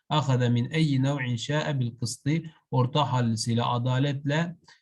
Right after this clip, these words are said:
e, istediğinden alabilir. Adaletli bir şekilde isterse koyun alır, isterse keçi alır. E, fe yukalu lev kânet kullaha da'nen kem tüsevi. O adama diyeceğiz ki işte hepsi inek, e, hepsi koyun olsa ne kadar yapar? İşte efendim hocam otuz,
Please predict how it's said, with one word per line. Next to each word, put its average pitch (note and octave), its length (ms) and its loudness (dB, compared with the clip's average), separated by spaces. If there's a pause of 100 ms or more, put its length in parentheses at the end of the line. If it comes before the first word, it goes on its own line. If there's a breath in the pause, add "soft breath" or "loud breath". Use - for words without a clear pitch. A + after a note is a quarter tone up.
(160 soft breath)
e, A#2 460 2
istediğinden B2 680 0
alabilir. G#2+ 600 -4 (520)
Adaletli A2+ 580 0
bir A2 100 0
şekilde A2 720 -2 (320 loud breath)
isterse - 340 0
koyun B2 320 2
alır, C#3+ 200 2
isterse B2 440 -2
keçi G#2+ 320 -4
alır. F#2+ 380 -6 (540)
E, A#2+ 300 2
fe G#3 140 4
yukalu E3 640 4
lev F3+ 200 4
kânet F3+ 380 0
kullaha D#3+ 500 0
da'nen D#3+ 520 -2
kem F3+ 220 -2
tüsevi. C3+ 420 -4
O D#3+ 200 -4
adama D3 360 -2
diyeceğiz D3+ 420 -2
ki D#3 80 -4
işte C#3+ 200 -4
hepsi D#3 340 0
inek, D3 360 -2
e, C#3+ 160 -2
hepsi D#3 460 -2
koyun D#3+ 220 0
olsa C3+ 260 -2
ne D#3 140 -2
kadar C3 240 -2
yapar? A#2 440 -4
İşte D3 240 -8
efendim C#3 320 -6
hocam C3 320 -4
otuz, C3+ 500 -2